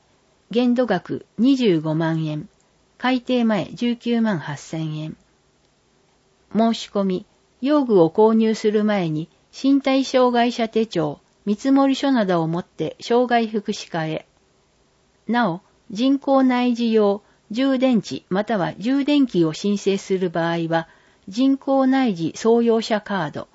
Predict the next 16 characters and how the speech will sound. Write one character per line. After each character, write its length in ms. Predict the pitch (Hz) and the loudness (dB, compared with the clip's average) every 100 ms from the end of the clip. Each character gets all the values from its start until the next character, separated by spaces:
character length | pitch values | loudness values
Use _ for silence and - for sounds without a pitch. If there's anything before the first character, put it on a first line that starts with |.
| _ _ _ _ _ _ - | _ _ _ _ _ _ -6
暗 240 | 254 269 | -2 -2
所 140 | 277 277 | -2 -2
視 180 | 190 | -2
支 220 | 170 160 226 | -2 -2 0
援 220 | 262 254 | 2 2
メ 100 | 262 | 2
ガ 140 | 233 | 0
ネ 140 | 185 160 | 0 0
を 80 | 151 | -4
申 260 | 202 208 | -2 -2
請 200 | - 214 | 0 -4
す 180 | - 196 | -2 -2
る 140 | 190 | 0
場 160 | 180 175 | 0 -2
合 200 | 175 175 | -2 -2
は、 180 | 165 | -2